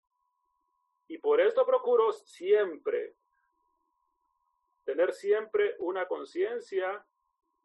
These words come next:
sin ofensa ante Dios y ante los hombres". ¿Qué respuesta? Él dice,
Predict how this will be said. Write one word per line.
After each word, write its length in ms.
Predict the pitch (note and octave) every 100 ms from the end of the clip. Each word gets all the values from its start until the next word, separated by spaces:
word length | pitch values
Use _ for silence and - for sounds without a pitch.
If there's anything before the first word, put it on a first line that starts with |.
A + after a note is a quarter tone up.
| _
sin 220 | - C4+
ofensa 460 | A3 - A3 G#3
ante 240 | G3 F3+ D#3
Dios 540 | F3+ G#3+ A#3 - _ _ _ _
y 100 | C#3
ante 240 | C#3+ - B2+
los 200 | C3 D3
hombres". 520 | C3+ B2+ - _ _ _ _ _ _ _ _ _ _ _ _ _ _ _ _ _ _ _ -
¿Qué 80 |
respuesta? 640 | - - - A3+ F3+ C#3+ B2+
Él 100 | D3+
dice, 640 | D#3 C3+ C#3+ - -